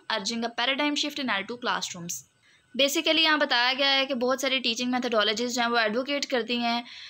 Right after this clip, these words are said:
अ, systematic use of L one in L two, ठीक है। वो आर्ग्यू करती हैं कि incorporating the learner first language, वो एनहांस करती है लर्निंग एक्सपीरियंसेस को, डीपर अंडरस्टैंडिंग को, ठीक है। उसके अलावा यहाँ बताया गया कि it is argued that many teachers intuitively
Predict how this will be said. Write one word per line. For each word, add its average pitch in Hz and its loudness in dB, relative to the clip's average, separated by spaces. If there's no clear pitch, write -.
अ, 233 4
systematic 233 0
use 233 0
of 233 0
L 208 2
one 214 0
in 202 -2
L 190 0
two, 247 -8
ठीक 226 0
है। 226 2
वो 226 0
आर्ग्यू 214 0
करती 233 -4
हैं 233 0
कि 247 -2
incorporating 240 0
the 220 6
learner 220 4
first 233 0
language, 196 -2
वो 233 0
एनहांस 240 0
करती 220 -2
है 214 4
लर्निंग 208 0
एक्सपीरियंसेस 247 -2
को, 220 -2
डीपर 214 -2
अंडरस्टैंडिंग 202 -2
को, 220 -4
ठीक 208 -8
है। 185 -8
उसके 294 0
अलावा 254 4
यहाँ 262 4
बताया 233 2
गया 247 2
कि 240 -2
it 233 -2
is 233 -2
argued 208 0
that 214 0
many 226 0
teachers 233 -2
intuitively 277 -2